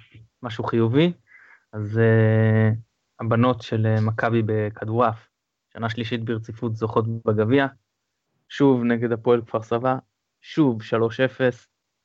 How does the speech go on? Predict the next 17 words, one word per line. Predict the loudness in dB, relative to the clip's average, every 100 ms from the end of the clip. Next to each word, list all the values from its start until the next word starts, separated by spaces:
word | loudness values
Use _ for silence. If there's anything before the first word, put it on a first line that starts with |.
| _ _ -8
זה | -6 -6 -10
שאפו | -10 -6 0 0
ענק. | 2 0 -2 _ _ _ _ _ _ _
היום, | -4 0 2 2
אה, | 0 -2
פגשתי | -2 -2 -4
את | -6 -4
המאמן | -4 -4 -4 -4
של | -6
כפר | -10 -10
סבא, | -2 2 2 0 -4 _ _ _ _ _ _ _ _
והם | 0 2 2 0 -6 -10 -14 -8 0
גם, | 2 2 0 0
קודם | 2 2
כל, | 2 2 2 0 -2
אז, | -2 -4
אה, | -4 -4 -4 -4 -4 -4 -6